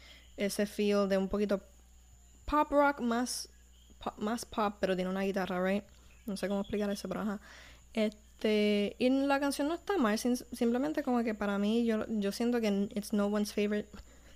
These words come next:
<laughs> pero it's not a bad song. Siguiéndolo, yo visto así, it's probably a lot of people's song, favorite song. Este, it's a, o sea, musically, pues,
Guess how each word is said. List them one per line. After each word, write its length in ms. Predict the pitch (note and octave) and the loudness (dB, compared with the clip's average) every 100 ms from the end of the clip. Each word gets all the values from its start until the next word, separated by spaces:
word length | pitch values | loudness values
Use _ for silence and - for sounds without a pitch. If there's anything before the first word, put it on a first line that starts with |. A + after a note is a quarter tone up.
| - | -20
<laughs> 580 | - - - - - - | -20 -18 -14 -14 -16 -2
pero 200 | A3 G#3 | 2 2
it's 120 | G#3 | 2
not 160 | A#3+ G#3+ | 0 0
a 60 | |
bad 240 | E3+ F#2+ - | 0 -2 -4
song. 300 | - - - - - - - - | -8 -10 -12 -18 -20 -20 -20 -8
Siguiéndolo, 640 | - A3 G#3+ G#3+ - - - | -2 2 4 4 2 -4 -6
yo 240 | G3 G3 | 0 2
visto 240 | G#3+ G#3+ G#3+ | 2 0 -2
así, 400 | G#3 G#3+ F#3+ E3+ - - - - | -2 0 -2 -4 -14 -20 -20 -16
it's 120 | - | -10
probably 440 | - F3 F#3+ G#3 | -2 2 2 2
a 60 | A#3 | 2
lot 220 | A#3+ C#4 | 2 0
of 100 | C4+ | 0
people's 340 | A3 - - | -2 -4 -6
song, 340 | - - - - - - | -6 -6 -6 -8 -12 -6
favorite 320 | - F#3+ F3+ | 0 2 0
song. 320 | - E3 D3 G#3+ - - - | -2 -4 -4 -10 -16 -20 -6
Este, 680 | F#3 F#3 - - F3 E3 - - - - | -4 -4 -8 -2 -2 -2 -8 -16 -20 -6
it's 220 | C4 B3+ F4 | -4 0 0
a, 160 | E4 - - - | 0 -4 -14 -6
o 40 | |
sea, 120 | B3+ A#3+ | 2 4
musically, 540 | A#3+ C4+ D4+ D4+ D4 | 6 4 4 2 0
pues, 360 | C#4+ B3 A#3 | 2 2 2